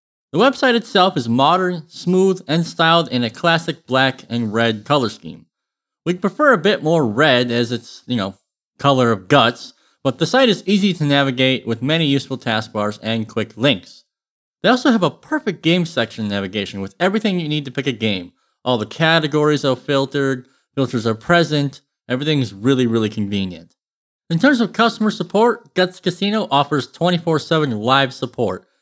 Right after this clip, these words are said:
The support team can be reached via live chat or email. There is not a telephone number anymore, though. In terms of banking, the payments are fast, but the selection of withdrawal methods could be better.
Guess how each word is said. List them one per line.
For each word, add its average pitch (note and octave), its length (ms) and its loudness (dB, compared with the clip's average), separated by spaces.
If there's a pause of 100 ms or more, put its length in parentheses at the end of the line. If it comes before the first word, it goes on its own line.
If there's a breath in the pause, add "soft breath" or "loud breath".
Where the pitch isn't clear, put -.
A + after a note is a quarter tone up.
(140)
The B2 80 -8
support F#3 340 -2
team F#3+ 160 -2
can E3 200 0
be C#3+ 100 2
reached D#3+ 380 -2
via A#2 200 0
live F#3+ 320 0
chat F3+ 360 0
or C#3+ 320 0
email. B2+ 480 -2 (320)
There C#3+ 260 0
is D3+ 180 2
not D#3+ 400 0
a D#3 120 -2
telephone D3+ 580 0
number G#2+ 320 0
anymore, G#2+ 540 0
though. - 260 -14 (640)
In C#3 80 -2
terms G3 260 0
of C#3 180 0
banking, F#3+ 500 2
the C#3+ 140 0
payments F3 520 0
are A3 220 4
fast, D3 540 2
but C#3 140 -2
the - 60 -10
selection D#3 460 -2
of C3+ 140 0
withdrawal C#3+ 500 4
methods C3 400 0
could E3 300 -2
be C3 100 0
better. G#2 460 -2